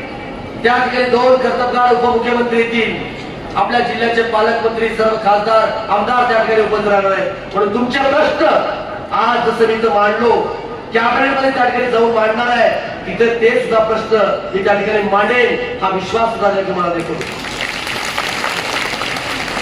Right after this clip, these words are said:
आता पाच वर्ष मी अभ्यास केलाय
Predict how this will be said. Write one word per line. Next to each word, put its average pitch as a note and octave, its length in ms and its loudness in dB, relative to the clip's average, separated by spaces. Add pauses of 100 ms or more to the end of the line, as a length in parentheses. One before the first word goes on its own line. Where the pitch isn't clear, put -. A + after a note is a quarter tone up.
(2000)
आता A#3 220 2 (100)
पाच A3+ 260 2 (100)
वर्ष A3+ 260 2 (4000)
मी G3+ 80 4
अभ्यास G3+ 460 2
केलाय E3+ 240 0